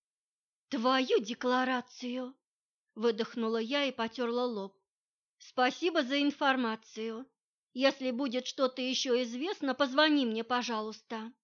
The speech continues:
После разговора с Виоловой я минуты три просто сидела в ступоре.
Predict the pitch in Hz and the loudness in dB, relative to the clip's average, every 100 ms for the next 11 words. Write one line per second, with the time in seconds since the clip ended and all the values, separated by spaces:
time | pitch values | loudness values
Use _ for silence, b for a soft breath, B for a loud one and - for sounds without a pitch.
0 | _ _ _ _ _ _ _ _ _ _ | _ _ _ _ _ _ _ _ _ _
1 | _ 240 226 226 220 233 226 233 233 226 | _ -4 -4 -2 -4 -2 -2 2 2 0
2 | - 226 269 285 240 233 233 240 240 240 | -4 -4 -2 0 0 -2 -2 0 2 2
3 | 247 247 226 - 311 320 254 254 240 - | 0 -2 -8 -4 -4 -2 -2 -2 -6 -6
4 | 233 240 240 240 - 214 202 208 202 202 | -2 0 0 -2 -6 -8 -8 -8 -8 -8